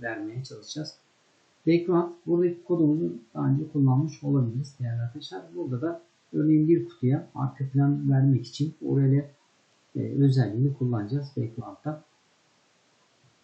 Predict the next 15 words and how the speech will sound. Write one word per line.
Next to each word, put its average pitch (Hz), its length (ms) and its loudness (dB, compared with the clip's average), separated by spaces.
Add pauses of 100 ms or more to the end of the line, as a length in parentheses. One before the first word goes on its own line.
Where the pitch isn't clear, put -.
(760)
Background 170 500 0
repeat, 170 340 4 (220)
bu 180 100 0
da 208 240 -2 (320)
no 180 280 2
repeat 170 380 -2
demesi, 170 380 2 (260)
e, 123 240 -6
resmin 165 440 -2 (160)
tekrar, 139 440 -4 (400)
e, 147 280 -6
etmesini 135 600 -2 (220)
önlemek 135 460 2 (320)
değerli 113 240 -8
arkadaşlar. 120 480 -10